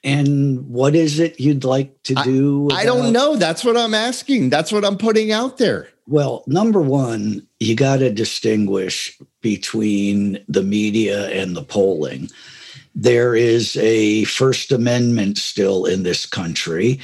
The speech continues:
Speaker 1: If the free press is biased one way or the other, the Supreme Court has repeatedly, we'll see what this court <laughs> says someday, but right through today, the Supreme Court has said, "Howard,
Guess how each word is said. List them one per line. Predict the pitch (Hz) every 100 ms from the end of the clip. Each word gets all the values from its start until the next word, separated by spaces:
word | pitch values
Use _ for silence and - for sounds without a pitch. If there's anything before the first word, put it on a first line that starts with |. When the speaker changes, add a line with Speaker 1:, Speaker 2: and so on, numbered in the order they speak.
| - - - -
Speaker 1:
If | 117 110 - -
the | 131 120 107
free | - - 143 151 147
press | - 147 131 131 131 -
is | - 120 113
biased | 101 120 117 127 127 117 - 110
one | 117 120 120
way | 123 123 123
or | 113 117
the | 110 101
other, | 107 131 120 113 127
the | 110
Supreme | 101 - 110 - 123 120 123
Court | - 127 127 131 135
has | 113 104 101 -
repeatedly, | 104 107 - 123 127 120 113 117 117 143 147 147 - - - - _
we'll | 87
see | 80 - 101
what | 101 -
this | 139 -
court | - 143 135 -
<laughs> | -
says | 151 196
someday, | - 190 156 147 131 135 165
but | 147 139 123 107
right | 127 156 -
through | - 170 165
today, | 151 123 143 143
the | 147 127
Supreme | - 117 - 143 160
Court | 143 147 139
has | 135
said, | - 135 131
"Howard, | 139 139 139 143 127